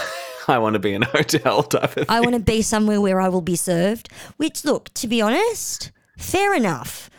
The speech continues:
Speaker 2: When I go away on holiday, I want where I'm going to be better than where I live.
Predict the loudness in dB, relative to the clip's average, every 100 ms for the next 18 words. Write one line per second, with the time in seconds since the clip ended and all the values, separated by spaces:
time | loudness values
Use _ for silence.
0 | -4 -2 -2 0 0 2 0 -2 0 0
1 | 2 2 2 2 2 0 0 0 2 2
2 | 2 0 -4 -2 0 2 2 2 2 2
3 | 2 2 2 2 2 2 2 0 -2 -2
4 | -2 -2 0 0 2 0 2 2 0 -2
5 | 0 2 2 2 0 -2 -6 -12